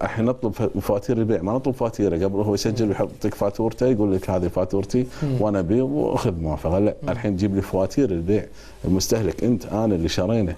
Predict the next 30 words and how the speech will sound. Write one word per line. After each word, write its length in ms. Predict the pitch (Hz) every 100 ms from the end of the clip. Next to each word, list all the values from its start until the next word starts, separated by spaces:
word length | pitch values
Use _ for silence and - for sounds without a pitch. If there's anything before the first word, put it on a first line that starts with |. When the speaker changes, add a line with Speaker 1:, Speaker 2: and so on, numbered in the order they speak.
| -
Speaker 2:
أها. 240 | 110 135 -
Speaker 1:
مو 100 | 92
عنده 260 | 104 101
نسخة 360 | 104 123 - - -
Speaker 2:
صحيح. 240 | - 123 87
Speaker 1:
هو 100 | 92
تكون 360 | - 101 170 180 - 135
Speaker 2:
أي. 140 | 113 113 -
Speaker 1:
ناخذ 380 | - 120 104 90
هالنسخ 400 | 98 98 - 113
فعلًا 380 | - 101 85 82
ونجيب 280 | 90 101 95
لنا 180 | 95
السلعة 560 | 92 76 - - 95 78
نشوفها 400 | 80 104 95 82
نطابقها. 560 | 78 101 98 98 - - - - - -
نعم، 300 | 95 87 82 -
السلعة 400 | - - 95 85
نفس 240 | 92 92
الكود 440 | 98 - 107 87 82
نفس 180 | 87 98
الشيء. 360 | 98 104 131 - - -
Speaker 2:
هذا 360 | - 170 180 185
لضمان 680 | 180 165 165 160 175 202
إنه 300 | 208 151 156
التنزيلات 840 | 135 135 156 131 147 147 165 180 - - -
والخصومات 680 | 135 131 139 - 139 151 156
تكون 360 | - - 156 160 - - -
حقيقية. 440 | - - 160 139 113
Speaker 1:
حقيقية. 200 | 80